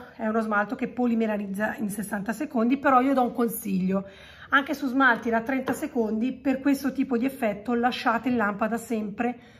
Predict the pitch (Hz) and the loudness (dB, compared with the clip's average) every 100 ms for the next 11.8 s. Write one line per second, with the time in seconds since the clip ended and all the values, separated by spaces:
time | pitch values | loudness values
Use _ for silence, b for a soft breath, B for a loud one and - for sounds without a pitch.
0 | B - - 285 - 190 185 185 214 - | B -16 -4 -4 2 0 0 -4 -6 -6
1 | - - - 185 180 170 180 - - - | -12 -10 -6 -4 -4 -4 -6 -10 -12 -2
2 | 277 254 277 277 226 262 220 220 254 - | 2 4 2 0 -2 0 -2 -2 -4 -6
3 | - - - 254 - 214 196 202 - - | -14 -20 -6 -6 -4 -6 -8 -12 -12 -10
4 | 190 - - - - - B B B B | -10 -10 -12 -18 -20 -20 B B B B
5 | - 277 262 202 160 - 247 247 240 233 | 2 4 4 4 0 -2 2 4 4 4
6 | 226 220 220 247 247 254 269 320 311 370 | 2 2 2 0 0 -2 0 0 2 4
7 | 403 392 254 - 214 214 214 208 208 202 | 4 2 -4 -4 -2 -2 -2 0 0 0
8 | 202 196 196 196 196 190 190 190 226 214 | -2 -2 -2 0 0 0 0 -2 -4 -4
9 | 214 233 240 240 233 - 226 226 214 196 | -2 -4 -4 -4 -4 -2 -2 -2 -2 -2
10 | 196 233 220 220 214 214 214 208 208 202 | -2 -2 -2 -2 -2 0 0 0 -2 0
11 | 196 196 - 214 240 349 381 | -2 -2 -4 -2 -2 -4 -4